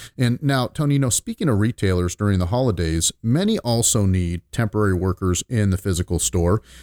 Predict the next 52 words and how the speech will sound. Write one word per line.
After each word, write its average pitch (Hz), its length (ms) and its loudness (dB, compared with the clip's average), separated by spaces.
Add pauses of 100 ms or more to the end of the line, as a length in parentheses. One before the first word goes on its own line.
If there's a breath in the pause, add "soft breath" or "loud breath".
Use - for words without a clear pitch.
(120 loud breath)
to - 100 0
do 117 180 2
things 110 300 0
like 92 200 0
stock 92 340 0
the 92 60 -6
shelves 90 520 0
and 87 160 2
work 95 200 -2
cash - 320 -2
registers 90 580 0
and, 87 200 2
and 95 160 2
help 104 240 -2 (120)
customers 98 440 -2
find 90 260 0
items. 92 460 0
And, 87 160 2 (440 loud breath)
and, 107 220 0
and 104 380 0
now 113 180 0
that 143 300 -2
pace 98 280 0
is 101 120 0
probably 101 420 0
gonna 92 180 0
be 87 120 -2
pretty 90 220 0
hectic, 98 340 -2
though. 175 260 0 (340 loud breath)
Um, 104 540 2 (140)
you 135 100 0
know, 104 160 2
that's 120 180 -2
the - 60 2
kind 127 240 0
of 101 80 0
job 101 460 0 (360)
that, 104 440 0
um, 95 320 2 (200 soft breath)
you 117 140 -4
can 110 180 0
work - 180 -2
for, 113 200 0
for 98 160 -2
several 98 400 2
weeks 123 380 -2
and 98 100 4
maybe 95 240 2
make 95 220 0
a 101 60 -2
good 98 200 2